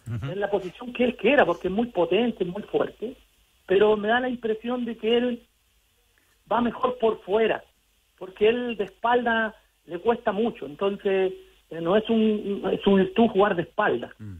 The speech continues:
Speaker 2: ¿m? Y ju-, y su juego aéreo tampoco es de, eh, eh, eh, es un, es de su potencial.
Speaker 1: Sí.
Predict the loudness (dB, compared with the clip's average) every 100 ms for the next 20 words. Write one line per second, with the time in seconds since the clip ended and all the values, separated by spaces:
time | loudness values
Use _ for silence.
0 | -16 -12 -10 -8 -8 -2 -2 0 -4 0
1 | 2 4 4 4 2 -2 -4 -10 _ _
2 | -16 -8 -4 -2 -2 -2 -6 -4 -2 -2
3 | -4 -4 -4 -4 -2 -2 -2 -4 -6 -10
4 | _ _ _ -10 -2 -2 0 0 2 2
5 | 2 -2 2 2 2 -8 -20 -14